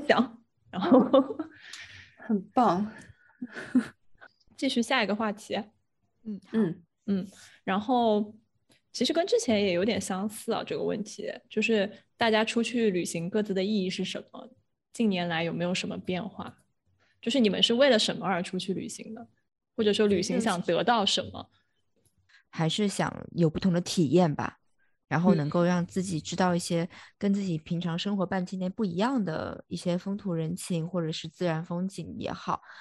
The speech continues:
Speaker 3: 因为毕竟每天看着一样的，呃，城市，然后一样的这个街道会乏嘛。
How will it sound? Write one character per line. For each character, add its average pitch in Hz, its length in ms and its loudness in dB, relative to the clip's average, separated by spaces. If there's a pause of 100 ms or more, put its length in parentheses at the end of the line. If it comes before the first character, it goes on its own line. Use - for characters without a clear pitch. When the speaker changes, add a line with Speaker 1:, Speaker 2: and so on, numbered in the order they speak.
(200)
Speaker 3:
因 214 100 -10
为 214 80 0
毕 208 140 -2
竟 196 240 -2
每 165 100 -2
天 170 240 -2
看 170 240 -4
着 165 100 -2
一 147 80 -2
样 156 280 0
的， 135 280 -6 (560)
呃， 156 240 -4
城 160 260 -4
市， 165 360 0
然 139 220 -4
后 156 220 -4
一 143 100 -6
样 156 260 0
的 135 260 -6
这 - 180 -10
个 78 360 -8 (240)
街 175 180 4
道 165 340 2
会 160 400 -4 (420)
乏 - 200 -6
嘛。 - 160 -8